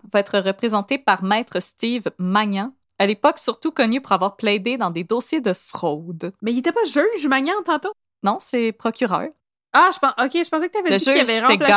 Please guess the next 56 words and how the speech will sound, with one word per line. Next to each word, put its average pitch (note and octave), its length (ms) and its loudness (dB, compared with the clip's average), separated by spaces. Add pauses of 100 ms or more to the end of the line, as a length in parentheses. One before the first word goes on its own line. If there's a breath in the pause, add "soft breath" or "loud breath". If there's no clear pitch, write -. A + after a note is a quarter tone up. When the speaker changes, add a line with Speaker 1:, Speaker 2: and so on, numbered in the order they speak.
(140)
Speaker 1:
Gagnon. C#4+ 160 6
Speaker 2:
l'autre G#3+ 60 -2 (200)
juge. A3+ 440 -10
Speaker 1:
Non, B3 260 4
c'est C4+ 80 2
Speaker 2:
Ah, D#4+ 80 6
Speaker 1:
qu'il C#4+ 100 4
y G#3+ 40 6
Speaker 2:
ok. F#3 60 2
Speaker 1:
avait A3 100 4
un A3+ 40 2
premier A#3+ 440 0
procureur, G#3+ 800 -2
il F3+ 80 0
y F3+ 40 0
a - 20 0
eu G3+ 40 -2
une F#3+ 140 -2
grève F#3+ 640 -2 (140)
en, G3+ 420 -2
Speaker 2:
Ah, D#4+ 500 6
Speaker 1:
à D#4+ 40 6
un D#4 40 6
moment D#4 80 6
Speaker 2:
je D4+ 40 2
Speaker 1:
donné, A#3+ 100 2
Speaker 2:
pensais B3 160 2
que - 60 -12
c'est F4 80 4
Speaker 1:
puis C#4+ 80 6
il C4 40 4
a - 20 2
Speaker 2:
un C4 40 2
Speaker 1:
pris A#3+ 80 -2
sa C4 100 2
place. C#4+ 140 2
Speaker 2:
juge C#4 160 -4
qui C4 80 0
avait A3 120 0
été A3 160 -2
remplacé. F#3+ 480 -4 (140)
OK, F#3+ 140 -12
OK, F#3+ 240 -10
parfait. G3 260 -14 (160)
Excusez. - 320 -20 (360)
Speaker 1:
Et A3 300 0 (220)
le G3 100 0
jury C4+ 520 -2 (140)
sera A3+ 280 0
composé C4 460 -2
de G#3 120 -2
huit A3+ 340 -4
hommes A#3 260 -2 (120)
et G3+ 100 -4
quatre C4+ 400 -4
femmes. E3 480 -6